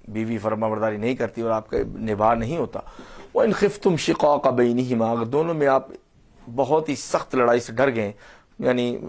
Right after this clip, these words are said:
इख्तिलाफ होना ही होना है, फबासु हकमम मिन अहलिही व हकमम मिन अहलिहा, फिर मियाँ बीवी आपस में नहीं बात करेंगे, फिर इसकी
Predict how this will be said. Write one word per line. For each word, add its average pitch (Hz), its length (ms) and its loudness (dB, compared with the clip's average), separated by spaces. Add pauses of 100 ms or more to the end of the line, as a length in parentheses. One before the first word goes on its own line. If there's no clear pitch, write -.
(160)
इख्तिलाफ 131 640 0
होना 131 160 0
ही 135 80 2
होना 110 160 0
है, 107 40 -6
फबासु 123 500 0
हकमम 127 440 -6
मिन 117 160 -8
अहलिही 113 400 -8
व 120 120 -8 (100)
हकमम 127 300 -6
मिन 120 180 -12
अहलिहा, 98 440 -16 (420)
फिर 202 120 2
मियाँ 165 260 2
बीवी 202 260 0
आपस - 300 0
में 143 100 -10
नहीं 143 220 -10
बात 107 240 -6
करेंगे, 117 280 -12
फिर 135 280 -10
इसकी - 280 -12